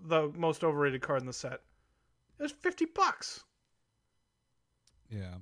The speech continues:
Speaker 1: On Card Kingdom, sold out. Like, it'll go down after everything gets released, but that's,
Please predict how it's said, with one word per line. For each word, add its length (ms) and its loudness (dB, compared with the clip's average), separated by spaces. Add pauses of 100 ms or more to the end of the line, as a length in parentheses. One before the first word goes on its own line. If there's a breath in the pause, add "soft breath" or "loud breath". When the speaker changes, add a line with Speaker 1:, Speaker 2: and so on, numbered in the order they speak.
Speaker 1:
On 220 0
Card 240 2
Kingdom, 340 -2
sold 260 0
out. 220 2 (300 soft breath)
Like, 180 2
it'll 140 8
go 180 4
down 340 6
after 380 2
everything 400 0
gets 240 -2
released, 340 -2
but 160 -2 (1080)
that's, 400 -4